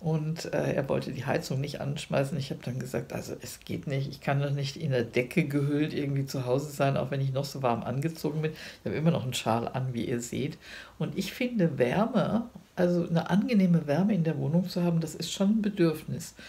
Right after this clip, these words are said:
Nachts brauche ich das nicht. Wenn ich dann ins Bett gehe, dann kann ich mich ja warm einkuscheln. Und...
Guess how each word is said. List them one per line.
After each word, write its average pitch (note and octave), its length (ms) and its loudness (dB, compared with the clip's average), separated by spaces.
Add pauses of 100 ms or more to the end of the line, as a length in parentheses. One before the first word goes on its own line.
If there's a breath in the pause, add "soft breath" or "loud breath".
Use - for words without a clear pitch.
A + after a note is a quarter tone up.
(240 loud breath)
Nachts - 340 -8
brauche E3+ 280 8
ich E3 60 4
das D#3+ 240 0
nicht. F3 380 8
Wenn G2 140 2
ich - 100 -6
dann A#2 160 0
ins A2+ 140 -4
Bett - 260 2
gehe, D#3 380 4 (400 loud breath)
dann C3+ 160 0
kann C#3+ 180 0
ich C#3 100 -6
mich C3+ 140 -4
ja B2+ 160 2
warm C3 220 0
einkuscheln. C#3+ 920 0 (520 loud breath)
Und... C#3 420 -2